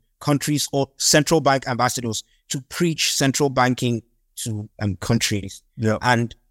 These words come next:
Speaker 1: in nineteen fifty-nine, still in the fifties, was when Nigeria got her central bank.
Speaker 2: Mm.
Speaker 1: So those, those dates, see, nineteen twelve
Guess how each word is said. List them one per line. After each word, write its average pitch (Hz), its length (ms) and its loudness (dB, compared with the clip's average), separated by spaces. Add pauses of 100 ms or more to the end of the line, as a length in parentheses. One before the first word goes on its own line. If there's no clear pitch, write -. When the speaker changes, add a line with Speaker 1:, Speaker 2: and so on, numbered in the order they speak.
(520)
Speaker 1:
in 147 260 4
nineteen 151 480 2
fifty-nine, 127 800 0 (520)
still 160 320 0
in 123 100 2
the 117 80 -2
fifties, 113 580 -2 (280)
was 120 260 0
when 143 200 2
Nigeria 127 640 0 (320)
got 123 380 -2 (300)
her 117 180 0
central 123 600 2
bank. 107 400 -4 (500)
Speaker 2:
Mm. 120 380 -20 (220)
Speaker 1:
So 127 440 0 (300)
those, 165 400 4
those 175 340 2
dates, 156 420 2
see, - 440 -4
nineteen 151 500 0
twelve 156 440 2